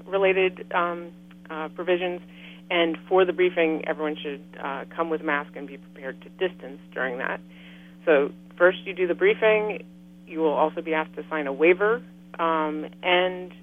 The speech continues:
you will be asked to, uh, donate to the organization either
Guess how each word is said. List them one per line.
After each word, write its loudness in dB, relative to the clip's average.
you -12
will -4
be -6
asked -2
to, -6
uh, -4
donate 2
to -12
the -8
organization -2
either 2